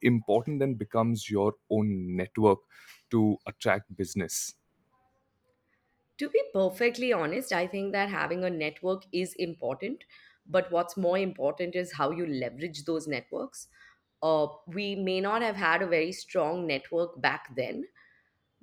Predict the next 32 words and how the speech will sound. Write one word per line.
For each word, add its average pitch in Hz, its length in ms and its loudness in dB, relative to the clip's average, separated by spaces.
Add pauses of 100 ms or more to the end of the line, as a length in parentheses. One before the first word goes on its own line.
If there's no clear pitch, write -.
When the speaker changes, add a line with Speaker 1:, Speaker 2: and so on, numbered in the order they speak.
Speaker 2:
but 208 380 0 (160)
even 302 380 0 (100)
having 208 420 2
a 311 80 2
strong 220 520 0
network 196 480 -2 (200)
today, 180 460 0 (880)
the 285 80 -2
thing 285 280 0
is 311 160 -2
that 277 200 2
we 262 180 -4
don't 240 300 2
tap 143 280 0
into 151 260 -2
it, - 240 -4 (100)
is 165 220 -4
the 196 100 2
truth. - 540 -8 (440)
Uh, 165 360 2
we 214 180 0
are 190 240 6
just, 233 360 -2 (440)
we 208 160 2
are 190 100 6
the 262 120 0
kind 240 200 2
of 233 160 -4
people, 214 300 0
like, 208 340 0
our 247 160 2
works 226 440 0